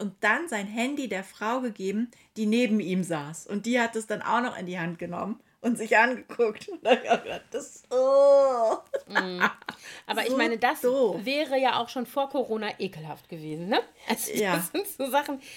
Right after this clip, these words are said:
Speaker 2: die wären mir jetzt persönlich auch vorher schon als fies
Speaker 1: Oh
Speaker 2: aufgefallen.
Speaker 1: Gott,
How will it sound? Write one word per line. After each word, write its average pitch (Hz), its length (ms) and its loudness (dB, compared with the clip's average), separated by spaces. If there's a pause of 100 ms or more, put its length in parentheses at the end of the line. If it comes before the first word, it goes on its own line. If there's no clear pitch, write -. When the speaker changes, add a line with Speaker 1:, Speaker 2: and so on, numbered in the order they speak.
(220)
Speaker 2:
die 247 140 -2
wären 262 240 2
mir 277 140 0
jetzt 330 240 -4
persönlich 254 500 0
auch 220 100 -2
vorher 233 300 2
schon 208 260 -6
als - 440 -10 (120)
fies 214 420 -12
Speaker 1:
Oh - 80 -14
Speaker 2:
aufgefallen. 180 640 -4 (100)
Speaker 1:
Gott, 170 240 -2